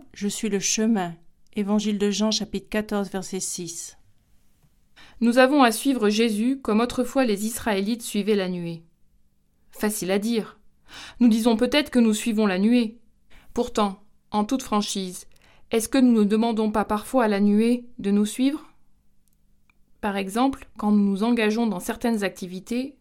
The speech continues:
Speaker 2: tout en essayant de nous persuader que nous faisons la volonté de Dieu. Dieu est plein de grâce, de patience et d'amour.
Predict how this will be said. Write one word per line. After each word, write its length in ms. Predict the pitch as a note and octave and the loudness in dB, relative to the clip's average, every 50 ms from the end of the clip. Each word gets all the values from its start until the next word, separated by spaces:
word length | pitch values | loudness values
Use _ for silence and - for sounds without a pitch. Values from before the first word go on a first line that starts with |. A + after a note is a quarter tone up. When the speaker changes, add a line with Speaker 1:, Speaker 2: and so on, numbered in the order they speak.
| _ _ _ - | _ _ _ -16
Speaker 2:
tout 200 | - A3 G#3+ G3+ | -14 -10 -6 -4
en 100 | F#3+ G3 | -2 -2
essayant 460 | A3 A#3+ A#3+ - B3 A#3+ A#3+ A#3+ A#3+ | -2 -2 -2 -4 -2 0 0 0 0
de 100 | G#3 G3+ | -2 -2
nous 120 | F#3+ F#3+ F3 | -4 -4 -4
persuader 600 | - A3 A3 A3 - - A3 G3 F#3 E3+ A3 A#3+ | -4 -6 -4 -4 -4 -4 -4 -4 -2 -4 -6 -6
que 120 | A#3+ A3+ | -4 -4
nous 120 | G3 F#3+ F#3 | -4 -4 -4
faisons 280 | - G3 F#3+ G#3+ A3+ | -6 -6 -4 -2 -2
la 120 | G#3+ F3+ F3 | -2 -2 -2
volonté 380 | F3 F3+ F3 F3+ F3 - G3 | -6 -8 -8 -8 -6 -6 -6
de 120 | E3+ G3 G3 | -4 -4 -6
Dieu. 340 | G3 - F3 E3 E3+ - _ _ _ _ _ _ _ _ _ _ _ _ _ _ _ _ _ - - - - - _ _ _ _ _ _ - | -6 -6 -10 -10 -10 -14 _ _ _ _ _ _ _ _ _ _ _ _ _ _ _ _ _ -20 -20 -20 -20 -20 _ _ _ _ _ _ -10
Dieu 180 | - G3+ C4+ D4 | -2 0 2 2
est 100 | C#4 C4 | 2 2
plein 220 | C4+ B3 A#3+ A#3 | 2 2 0 2
de 100 | G#3+ A3 | 2 0
grâce, 600 | G#3 G#3 G3+ G3 F#3 F#3 - - - - - - _ _ - | -2 -2 -4 -6 -6 -6 -8 -12 -16 -16 -18 -20 _ _ -8
de 160 | - G3+ G#3 | -4 -2 -2
patience 560 | G#3 A3+ A3+ A3 A3 - C4 B3+ C4+ C4+ C4 | 0 0 -2 -2 -2 -2 2 2 2 2 2
et 60 | A3 | 0
d'amour. 560 | F#3+ G3 F#3 F3+ F3 E3+ F3 E3+ - - _ | 0 0 -4 -4 -6 -8 -12 -14 -14 -18 _